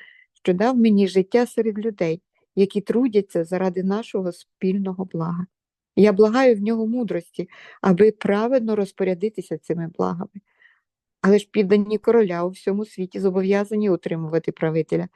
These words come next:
здивувався королевич. Так ведеться споконвіку, не може ж він сіяти та орати, як звичайний селянин. Так ведеться, сину,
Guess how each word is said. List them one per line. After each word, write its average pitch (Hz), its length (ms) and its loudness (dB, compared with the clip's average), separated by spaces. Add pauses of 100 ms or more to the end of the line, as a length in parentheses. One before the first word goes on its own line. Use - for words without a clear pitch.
(360)
здивувався 170 580 0
королевич. 175 600 -2 (340)
Так 185 200 -2
ведеться 190 380 2
споконвіку, 226 760 -2
не 185 140 -2
може 233 320 -2
ж 196 220 -10
він 196 160 -2
сіяти 202 520 -2
та 180 120 -2
орати, 202 440 0 (420)
як 185 260 0
звичайний 190 540 -2
селянин. 180 640 -10 (1700)
Так 214 220 -4
ведеться, 226 500 2
сину, 160 440 -6